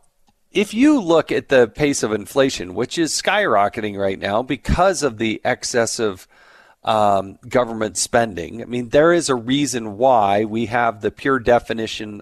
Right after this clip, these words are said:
of inflation. Too many dollars chasing too few goods. And you, it's exacerbated by the fact that the government has been competing with the private sector for employees.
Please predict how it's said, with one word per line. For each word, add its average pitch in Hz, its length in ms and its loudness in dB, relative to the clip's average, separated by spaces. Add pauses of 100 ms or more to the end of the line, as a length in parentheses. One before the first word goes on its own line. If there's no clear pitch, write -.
of 101 540 0
inflation. 135 580 -4 (440)
Too 123 180 -6
many 160 240 -2
dollars 101 680 -2 (300)
chasing 135 460 -2
too 104 220 -6
few 151 260 -8
goods. - 640 -8 (580)
And 156 180 0
you, 165 360 4
it's 139 180 -6
exacerbated 135 800 0
by 123 140 4
the 123 100 0
fact 135 380 0
that 120 240 2 (680)
the 131 140 2
government 156 440 2
has 117 200 -4
been 123 160 -4
competing 123 680 -6
with 120 120 -4
the 117 100 0
private 160 380 0
sector 135 540 0
for 156 300 0
employees. 196 680 0